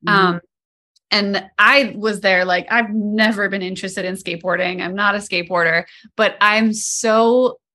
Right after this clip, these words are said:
Speaker 2: in love with the sport and the way he does it because of the way, uh, the way I could start to see it through my lens. And I think
Speaker 1: Mm-hmm.
Speaker 2: that's, I think that's one of the magical things about, about science and really a-,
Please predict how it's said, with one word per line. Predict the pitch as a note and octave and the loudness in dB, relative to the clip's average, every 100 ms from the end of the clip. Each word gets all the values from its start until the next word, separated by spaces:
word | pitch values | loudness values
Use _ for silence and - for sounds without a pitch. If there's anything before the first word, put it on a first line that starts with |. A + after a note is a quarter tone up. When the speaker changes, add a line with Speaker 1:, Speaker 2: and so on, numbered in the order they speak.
| _ _ | _ _
Speaker 2:
in | A3+ A3 | -2 -2
love | G3+ G3+ G3+ F#3 | 2 2 2 -2
with | F#3 F3+ F#3 - - | -2 -2 -2 -12 -12
the | G3+ | -10
sport | G3+ - G#3 | -8 -2 -2
and | G3+ | -2
the | F#3+ | -4
way | F#3 | -4
he | F#3 A#3 | -4 -4
does | A#3 F3 E3+ | 0 -2 0
it | F3 E3 | -4 -4
because | F#3+ - F#3+ E3+ E3 E3+ - _ | -12 -8 -4 -2 -4 -8 -14 _
of | F#3+ F#3 | -4 -4
the | F#3+ | -6
way, | F3+ F3 F3 E3+ F3 - _ _ _ G#3 | -2 0 2 0 -2 -10 _ _ _ -2
uh, | F#3+ E3+ - - | 0 0 -4 -10
the | G3 | -8
way | G#3+ G#3 | 0 0
I | - | 0
could | G3 A3+ | -4 -6
start | - A3 - | -2 -2 -2
to | G3 | -10
see | - F#3+ | -10 -4
it | F#3 - _ - | -4 -4 _ -10
through | G3 F#3+ F#3 F3+ F3 | -6 -4 -4 -6 -8
my | G#3 G3+ F#3 F3+ | -2 0 2 0
lens. | E3+ C#3 C#3+ G3 - - | -2 -6 -8 -12 -12 -6
And | A3 | -2
I | A#3 | -2
think | F3+ D#3+ G4+ E3 | -2 -2 -4 -6
Speaker 1:
Mm-hmm. | - | -10
Speaker 2:
that's, | C4 B3 - - - - - _ _ _ _ _ _ _ - | -6 -6 -8 -16 -20 -20 -20 _ _ _ _ _ _ _ -2
I | |
think | A3+ D#4+ D#4+ | 2 2 2
that's | E4+ | 0
one | C4+ B3+ | -2 -2
of | A3+ | -2
the | A3 | 0
magical | F#3+ F3+ G#3 F#3+ | 2 2 0 -8
things | F#3+ F#3+ F3+ F#3 | -8 -8 -6 -8
about, | F#3 F3 E3 E3 D3+ _ _ _ _ - - | -4 0 0 0 -4 _ _ _ _ -14 -4
about | A3 G3+ | 0 0
science | - D4 B3+ A3+ - | 2 4 4 2 0
and | D4 | -2
really | F#4+ F#4 - | 0 -2 -4
a-, | A#3 | -6